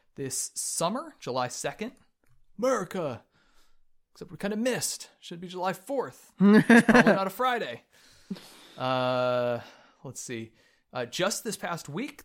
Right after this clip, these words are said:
Speaker 1: there has been rumors, uh, which I think at this point has been confirmed, that H B O Max is doing a Harry Potter series.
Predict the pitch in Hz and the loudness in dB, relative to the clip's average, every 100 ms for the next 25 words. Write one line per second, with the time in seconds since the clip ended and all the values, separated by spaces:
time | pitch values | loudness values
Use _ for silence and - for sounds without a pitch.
0 | - 151 156 143 139 - 143 131 127 120 | -6 -2 -2 -2 -6 -8 -8 -8 -10 -14
1 | - 117 156 214 220 226 214 - - - | -18 -10 -6 -4 -4 -6 -8 -10 -12 -10
2 | 131 123 117 127 120 117 247 294 151 - | -6 -4 -6 -8 -12 -10 -10 -8 -10 -8
3 | 139 123 120 113 117 160 175 147 123 - | -8 -8 -10 -12 -12 -10 -10 -10 -12 -10
4 | 131 - 135 123 123 135 123 131 117 127 | -12 -10 -6 -4 -4 -10 -12 -16 -14 -10
5 | 117 113 110 120 123 131 135 117 - 135 | -8 -8 -12 -10 -12 -8 -8 -8 -10 -10
6 | 160 254 - - | -10 -12 -12 -16